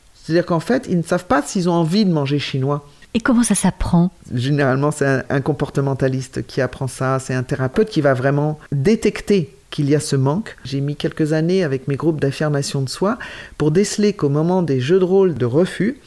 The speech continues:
Speaker 1: qu'ils faisaient ensemble devant moi, là, les membres du, du groupe, ne savaient pas répondre pour une raison que j'ignorais. Donc je stoppais le jeu de rôle, je dis, «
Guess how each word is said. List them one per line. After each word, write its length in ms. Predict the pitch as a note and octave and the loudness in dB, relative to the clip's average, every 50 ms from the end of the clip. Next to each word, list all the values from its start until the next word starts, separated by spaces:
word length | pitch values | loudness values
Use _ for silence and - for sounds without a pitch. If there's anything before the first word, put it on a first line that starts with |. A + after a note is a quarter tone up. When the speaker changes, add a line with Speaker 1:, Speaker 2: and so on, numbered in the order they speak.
| - | -6
Speaker 1:
qu'ils 140 | - C3+ B2+ | -4 -4 -2
faisaient 320 | - - D3 C3 C3+ D#3 D3 | 0 0 0 2 2 2 0
ensemble 680 | C3 C3+ - - - D3+ D3 C#3+ C#3 A#2+ A#2+ A#2 A#2 | 0 -2 -4 -2 -2 0 0 0 0 0 0 -2 0
devant 280 | A2+ A2+ A#2 A#2 A#2+ A#2+ | 0 0 0 0 0 0
moi, 280 | B2 C3 D#3+ A3 C#4 | 0 0 0 0 0
là, 160 | B3 D#3+ A#2 A2+ | 0 -2 -2 -2
les 220 | A#2 A#2 A#2+ A#2 | -2 -2 -2 -2
membres 400 | A2+ B2+ D3 D#3+ D3 C3 - B2 | 0 0 0 0 0 0 -2 -2
du, 320 | A#2 A#2 A#2+ A2 A2 A2+ | -2 -2 -4 -4 -4 -4
du 120 | A2+ A#2+ B2 | -2 -2 -4
groupe, 320 | - C3 F3 - B3+ - - - - - - - - - - - _ _ | -2 0 -2 -2 -2 -2 -8 -18 -18 -18 -18 -20 -20 -20 -20 -20 _ _
ne 160 | C3 D3+ E3 | 0 2 2
savaient 260 | E3+ - G#3+ G3+ G3+ G3 | 2 2 2 2 2 2
pas 140 | G3 A3 | 2 0
répondre 540 | G3+ F3+ F3+ F3 - G#3+ C4+ D#4+ E4+ C#4 - - _ _ - - | 2 2 0 0 0 -2 -2 -2 -4 -8 -10 -14 _ _ -12 -4
pour 160 | - G3 G#3+ | 0 2 2
une 60 | G3+ | 4
raison 240 | F#3+ F#3+ F#3+ A#3 C4 | 4 4 4 2 2
que 60 | C#4 | 2
j'ignorais. 500 | A#3 G#3+ G#3 G3 F#3 D#3 D#3 E3+ A3+ D4+ | 2 2 2 2 2 2 2 0 0 0
Donc 200 | C#4 F#3+ F3 E3 | 0 2 2 2
je 120 | D3+ E3 E3+ | 2 0 0
stoppais 360 | D#3+ - - G3 F#3+ G#3+ G3+ | 0 0 -2 0 2 2 0
le 60 | F#3+ | 2
jeu 140 | D#3+ F3 E3+ | 0 0 0
de 40 | D#3+ | 2
rôle, 300 | D#3+ F#3 A3+ B3+ D#4 D4 B3+ | 2 2 2 2 2 0 -2
je 60 | E3 | -2
dis, « 160 | E3 F3 D#3 | -2 -4 -6